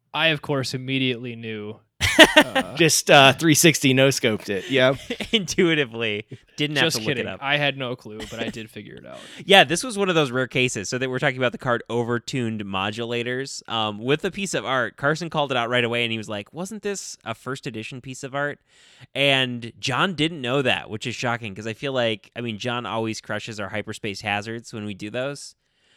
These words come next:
Speaker 2: So I was shocked that he couldn't just recall what this card was from first edition.
Speaker 1: I burned that stuff, man. I
Speaker 2: <laughs>
Speaker 1: let the past die, so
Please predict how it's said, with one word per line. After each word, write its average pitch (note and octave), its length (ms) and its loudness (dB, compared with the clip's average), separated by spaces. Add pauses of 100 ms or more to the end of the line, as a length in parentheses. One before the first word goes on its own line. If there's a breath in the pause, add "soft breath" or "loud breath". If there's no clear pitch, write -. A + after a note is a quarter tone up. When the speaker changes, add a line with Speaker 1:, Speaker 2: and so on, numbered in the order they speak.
(220)
Speaker 2:
So C#3+ 120 -4
I C3+ 120 2
was C#3 120 2
shocked A#2 340 0
that A2 120 -6
he A2 100 -6
couldn't A2 260 -4
just G#2 260 -8
recall G2+ 480 -4
what F#2+ 120 -4
this F#2+ 140 -8
card F#2 240 -8
was F2 240 -10
from F#2+ 160 -16
first - 260 -14
edition. - 480 -16 (1700)
Speaker 1:
I C#3+ 100 0
burned D3 300 2
that A2 220 -4
stuff, - 260 -6
man. G#2+ 380 -8 (180)
I A2+ 260 -6
Speaker 2:
<laughs> A2+ 40 -10
Speaker 1:
let B2 160 -6
the - 80 -14
past B2+ 340 -4
die, G#2+ 380 -6 (100)
so G#2 480 -10